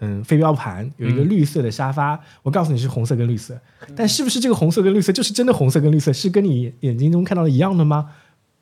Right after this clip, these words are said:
Speaker 1: 不一定。
Speaker 2: 嗯。其实很多人在形容一些中间色的时候，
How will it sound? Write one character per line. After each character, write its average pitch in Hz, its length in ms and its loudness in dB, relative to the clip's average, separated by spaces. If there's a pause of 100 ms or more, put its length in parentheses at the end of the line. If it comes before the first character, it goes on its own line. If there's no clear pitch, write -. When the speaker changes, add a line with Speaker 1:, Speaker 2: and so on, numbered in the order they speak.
(140)
Speaker 1:
不 170 120 2
一 147 140 6
定。 127 340 -4 (600)
Speaker 2:
嗯。 131 340 -2 (840)
其 - 100 2
实 226 80 4
很 139 180 -2
多 139 120 0
人 160 120 0
在 180 140 4
形 139 180 -2
容 143 160 -2
一 151 40 -4
些 160 120 -2
中 170 220 -2
间 170 180 2
色 165 200 0
的 127 80 2
时 123 100 -4
候， 120 220 0